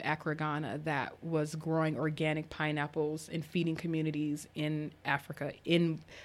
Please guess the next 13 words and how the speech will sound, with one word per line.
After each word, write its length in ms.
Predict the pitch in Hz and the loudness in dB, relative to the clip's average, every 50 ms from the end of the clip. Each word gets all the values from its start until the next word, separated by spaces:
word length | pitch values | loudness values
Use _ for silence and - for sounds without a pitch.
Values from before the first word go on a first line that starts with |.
| - - - | -20 -14 0
West 360 | - 165 160 151 151 - - 151 | 4 6 6 6 6 2 0 4
Ghana. 520 | 156 151 151 147 143 123 87 87 - 156 - - - - - - - - - | 6 6 6 6 4 2 0 -2 -4 -4 -8 -14 -20 -20 -20 -20 -16 0 4
And 120 | 190 196 | 6 6
it 40 | 208 | 8
was 140 | 214 214 - | 6 6 6
sort 140 | 254 220 208 | 6 6 6
of 60 | 185 | 4
a 40 | 170 | 2
s-, 180 | - - - - | -2 -6 -10 -6
full 160 | - - 196 185 | 0 2 2 2
circle 380 | 185 - 180 175 170 - 214 | 2 4 4 4 4 4 2
moment 480 | 214 220 226 233 247 269 294 294 - - | 2 4 4 4 4 2 2 0 0 2
of, 540 | 185 175 170 165 165 160 160 160 160 - - | 2 4 6 6 4 4 2 2 -2 -6 -14